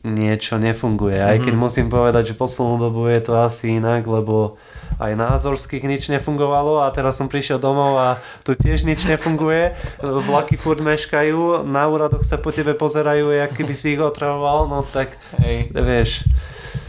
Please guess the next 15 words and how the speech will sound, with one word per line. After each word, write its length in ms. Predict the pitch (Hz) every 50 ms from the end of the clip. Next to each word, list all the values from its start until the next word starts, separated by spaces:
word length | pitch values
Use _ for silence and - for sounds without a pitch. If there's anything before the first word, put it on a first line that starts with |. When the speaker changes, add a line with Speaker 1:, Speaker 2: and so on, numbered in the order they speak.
| - - - - - - - - -
Speaker 1:
No, 400 | - - 113 113 113 113 113 113 104 110 113 - - - - - -
ale 260 | 135 - 120 120 127 120
hej, 160 | 139 151 -
tá 180 | - 131 127 139
Ázia 400 | 139 123 - 143 131 127 123 120
je 100 | 117 110
hlavne 280 | 110 123 123 120 120 110
kvôli 240 | 110 - 120 110 113
tomu, 300 | 113 - 113 110 107 104
že 280 | 98 - 101 98 - - - _ _ _ _ _ _ _ _ _ _ _ _ _ _ _ -
je 340 | - - - 120 120 117 113 110
to 380 | - 110 107 104 104 101 98 98
paráda. 680 | - 110 104 104 107 110 110 110 104 92 95 104 - - - -
Speaker 2:
Mm, 240 | 117 113 113 117 113
paráda. 560 | - - 113 113 110 113 113 101 104 - -